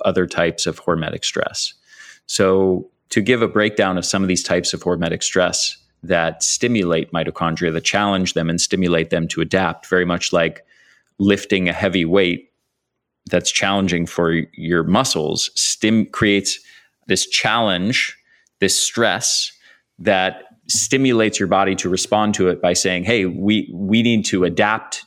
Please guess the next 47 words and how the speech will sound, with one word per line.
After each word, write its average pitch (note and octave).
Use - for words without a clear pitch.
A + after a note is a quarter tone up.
to F#2+
the E2+
demands G2+
that F2+
are F2
being F2
placed A2
on E2+
us E2
by F2+
growing F2
stronger E2
in F2
this E2+
area E2
to, -
to -
handle F2
this." -
So G2
the G2
mitochondria B2
do G2+
the F#2+
same F#2+
thing. E2+
And G2+
there G#2
are G#2
different A#2
types A2
of G2
hormetic G2
stress G2+
that F2
do C#3+
that E2
at -
the G2+
mitochondrial F2+
level. E2
And F2
they G2
all A2+
have G2+
sort G2+
of F#2